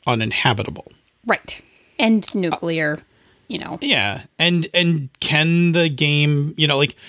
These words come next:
Speaker 1: so the game changes, what does it mean, right? So it means the terrorists have won a major thing, and there's probably some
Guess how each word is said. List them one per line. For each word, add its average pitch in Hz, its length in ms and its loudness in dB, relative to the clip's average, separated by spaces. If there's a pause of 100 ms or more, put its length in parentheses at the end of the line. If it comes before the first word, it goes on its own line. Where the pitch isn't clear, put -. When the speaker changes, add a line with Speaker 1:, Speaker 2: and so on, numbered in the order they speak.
(140)
Speaker 1:
so 180 320 0 (120)
the 165 140 -2
game 202 260 2
changes, 147 640 2
what 165 100 2
does 151 120 2
it 156 80 -4
mean, 127 280 0
right? 131 220 -2
So 139 120 0
it 120 80 0
means 123 240 0
the - 80 -2
terrorists 127 640 0
have 113 220 0
won 117 180 0
a 113 60 0
major 110 480 0
thing, 208 400 4
and 175 100 4
there's - 140 0
probably 113 420 2
some 107 260 -2